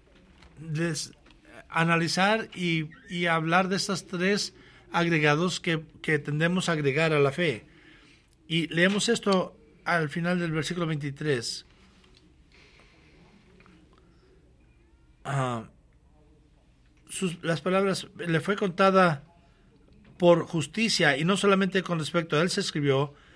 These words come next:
que le fue contada, sino también con respecto a nosotros, a quienes ha de ser contada. Esto es a los que creemos que Él levantó de los muertos a Jesús, Señor nuestro, el cual por,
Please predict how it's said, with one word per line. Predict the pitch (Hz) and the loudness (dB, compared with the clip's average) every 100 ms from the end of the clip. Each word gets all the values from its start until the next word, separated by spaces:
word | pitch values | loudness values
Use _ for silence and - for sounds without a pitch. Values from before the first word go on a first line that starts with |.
| - - | -20 -8
que | 151 | 0
le | 143 | 2
fue | 143 143 | 2 -2
contada, | 131 135 135 156 | -2 0 0 0
sino | 165 156 | 0 -2
también | 156 156 185 | -2 0 0
con | 196 | 0
respecto | 185 - 175 170 | -4 -2 -2 -2
a | |
nosotros, | 143 156 185 165 143 | -4 -2 -4 -4 -6
a | |
quienes | 143 147 139 - - - - - | -4 -4 -4 -8 -18 -20 -20 -4
ha | 160 214 | 4 4
de | 233 | 4
ser | - 175 | 2 -2
contada. | 139 123 131 147 | -2 -2 -2 -2
Esto | 143 | -4
es | 147 | -4
a | 156 | -4
los | 143 | -4
que | 156 | -6
creemos | 143 156 175 175 | -2 0 0 -4
que | - 160 147 98 - - - _ | -4 -2 0 -2 -12 -18 -20 _
Él | 165 196 | 2 2
levantó | 196 190 196 185 | 2 0 0 0
de | |
los | 175 | 0
muertos | 147 175 170 147 | -2 -2 -2 -6
a | 139 | -6
Jesús, | 135 156 147 | -4 -4 -4
Señor | 139 135 | -4 -4
nuestro, | 123 143 139 127 | -4 -4 -4 -8
el | 123 | -8
cual | - 156 147 | -2 -2 -2
por, | 143 131 | -8 -10